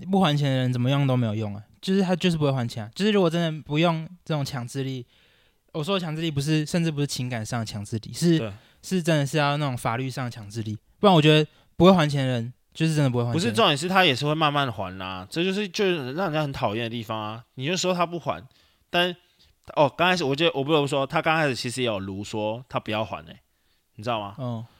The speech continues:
Speaker 2: 然后是我，我真的没送，我就讲，我就讲了这两个方法，跟他讲，
Speaker 1: 你说，嗯。
Speaker 2: 我就说，要么我就报警啊，我寄存证信函去你家啊，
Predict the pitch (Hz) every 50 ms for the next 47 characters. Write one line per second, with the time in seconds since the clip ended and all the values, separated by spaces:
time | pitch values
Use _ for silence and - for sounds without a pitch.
0 | _ _ _ _ - 143 147 165 170 160 - 208 190 165 139 120 104 87 117 117
1 | - 156 151 135 107 95 92 - 131 117 107 113 127 143 151 147 131 113 - 127
2 | 127 156 165 143 - - - 127 110 107 107 - 139 127 113 95 90 95 92 -
3 | 101 101 101 - 90 - - _ _ _ _ _ _ _ _ _ _ _ - 120
4 | 123 127 117 120 104 90 139 131 120 113 117 117 - _ _ 117 120 131 127 143
5 | 143 139 123 - 147 156 147 135 120 110 104 104 98 120 117 135 131 120 107 -
6 | 95 87 90 90 92 95 - _ _ _ _ - 110 104 - 139 143 127 - 127
7 | 117 123 131 123 - 143 123 113 101 98 110 113 101 90 - 98 92 92 92 92
8 | 98 -